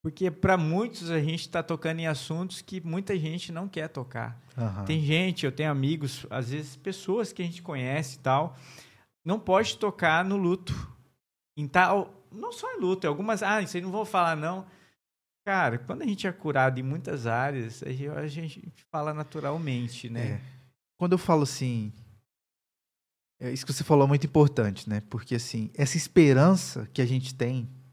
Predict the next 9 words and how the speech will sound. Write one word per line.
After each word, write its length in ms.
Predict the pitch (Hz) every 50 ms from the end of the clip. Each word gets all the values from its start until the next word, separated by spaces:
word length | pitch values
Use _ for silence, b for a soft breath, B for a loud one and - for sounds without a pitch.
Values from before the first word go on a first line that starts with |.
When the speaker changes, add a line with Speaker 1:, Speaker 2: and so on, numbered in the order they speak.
| _ _ -
Speaker 2:
na 120 | 120 127
glória, 600 | 127 123 117 110 107 120 131 131 117 113 101 95 - - - - b b b b b b b _ _ _ _ _ _ _ _ _ _ _ _ _ _ -
ou 160 | 135 131 120 117
de 120 | 110 131
saber 680 | 131 - - 131 123 120 113 - 143 160 170 147 - - - - _ _ _ _ _ _ _ _ _ _ _
que 140 | - 139 135
aqueles 420 | 127 131 131 - 170 190 196 185
que 120 | - - 165
foram 500 | - - - 139 127 120 110 107 104